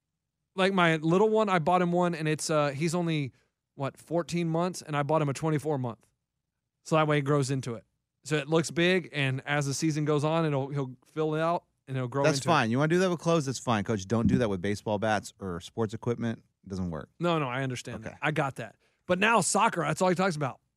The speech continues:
Speaker 1: Go to soccer game, go to soccer game. Like, yesterday morning, he wakes up and goes, "Ooh, today we go soccer game." And I'm like, "You're exactly right. We're going to a freaking soccer game. Let's
Speaker 2: At,
Speaker 1: go."
Speaker 2: at Eddie's house.
Speaker 1: No, he doesn't think that's
Speaker 2: Oh, he
Speaker 1: Eddie's
Speaker 2: doesn't think
Speaker 1: house.
Speaker 2: so?
Speaker 1: No,
Speaker 2: Okay.
Speaker 1: no. But every time we drive by the stadium,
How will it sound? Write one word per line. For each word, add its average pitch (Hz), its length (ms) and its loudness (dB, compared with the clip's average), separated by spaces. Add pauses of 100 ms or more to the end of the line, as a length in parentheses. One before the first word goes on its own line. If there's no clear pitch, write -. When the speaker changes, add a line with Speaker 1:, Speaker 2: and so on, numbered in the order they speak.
Speaker 1:
Go 185 140 4
to 180 100 2
soccer 190 280 -2
game, 226 320 -4 (100)
go 175 100 2
to 165 60 -2
soccer 190 300 2
game. 226 260 0
Like, 156 180 -4 (240)
yesterday 185 300 0
morning, 185 240 4
he - 20 2
wakes 180 180 0
up 185 60 -2
and 185 80 -2
goes, 143 180 0 (340)
"Ooh, 285 220 0
today 254 280 2
we 233 120 2
go 233 140 4
soccer 233 340 0
game." 185 220 2
And 151 100 0
I'm 151 80 -2
like, 147 220 0
"You're 190 180 4
exactly 180 460 4
right. 185 240 4 (180)
We're 240 140 4
going 196 200 4
to 165 80 4
a 135 60 2
freaking 170 360 2
soccer 185 400 4
game. 143 200 0
Let's 180 220 8
Speaker 2:
At, 156 140 6
Speaker 1:
go." 190 120 8
Speaker 2:
at 160 100 8
Eddie's 160 240 6
house. 98 400 0 (460)
Speaker 1:
No, 143 160 -4
he 143 140 0
doesn't 143 260 -2
think 135 120 -2
that's 110 140 4
Speaker 2:
Oh, 101 40 4
he 101 80 2
Speaker 1:
Eddie's 110 120 2
Speaker 2:
doesn't 104 140 0
think 107 220 -4
Speaker 1:
house. - 40 -8
Speaker 2:
so? 143 60 -2
Speaker 1:
No, 143 80 2
Speaker 2:
Okay. 139 100 0
Speaker 1:
no. 120 140 -8 (200)
But 165 140 2
every 185 200 2
time 202 120 0
we 196 80 2
drive 190 220 2
by 196 100 2
the 170 80 -2
stadium, 214 460 -2